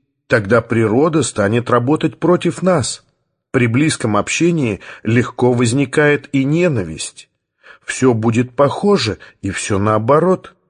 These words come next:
Тоже кажется, что мы всегда терпеть человека не могли.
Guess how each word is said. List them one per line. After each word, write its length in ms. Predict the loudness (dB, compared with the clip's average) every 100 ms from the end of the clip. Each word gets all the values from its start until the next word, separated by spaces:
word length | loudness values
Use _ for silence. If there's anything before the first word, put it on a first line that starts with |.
| _ _ _ _
Тоже 300 | 0 2 2
кажется, 480 | 2 2 2 -2 -4
что 200 | 0 0
мы 160 | 0
всегда 560 | -2 -4 -6 -2 0 2
терпеть 500 | 0 -4 -2 -2 -2
человека 540 | -2 0 2 0 -2
не 120 | -2 0
могли. 500 | -2 -2 -4 -4